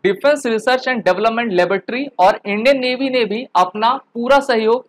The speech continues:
इस आपके aircraft carrier को बनाने में दिया है। इस aircraft carrier में जितनी भी steels लगी हैं, उसका production Steel Authority of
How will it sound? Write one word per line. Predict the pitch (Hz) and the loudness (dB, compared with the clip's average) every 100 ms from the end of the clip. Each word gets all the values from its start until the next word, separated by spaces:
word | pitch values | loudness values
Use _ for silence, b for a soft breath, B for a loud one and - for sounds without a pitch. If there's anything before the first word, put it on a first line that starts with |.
| - | -8
इस | 233 233 | -4 2
आपके | 202 - 214 220 254 _ _ | 0 0 -4 -4 -6 _ _
aircraft | 202 214 214 220 233 | 0 0 2 2 2
carrier | - 196 202 | 0 0 0
को | 208 | -2
बनाने | 190 180 170 | 0 0 0
में | 196 180 | -2 -4
दिया | 180 165 | 0 0
है। | 143 - _ _ - | -2 -10 _ _ -6
इस | - - | -4 -2
aircraft | 226 233 240 240 240 | 2 2 4 2 2
carrier | 214 208 226 240 | 0 0 0 -4
में | 233 | -4
जितनी | 202 220 | -6 -6
भी | 233 240 | -6 -6
steels | - 226 233 - | -6 -8 -6 -2
लगी | 175 202 233 | -2 -2 -2
हैं, | 240 277 _ - | -4 -6 _ -8
उसका | 208 208 277 | -6 0 2
production | 277 262 254 247 - 254 - _ - | 4 4 2 -2 -6 -6 -8 _ -6
Steel | 202 - 269 269 | -6 -4 -2 -2
Authority | 240 233 233 233 254 | 0 2 2 2 0
of | 254 | 0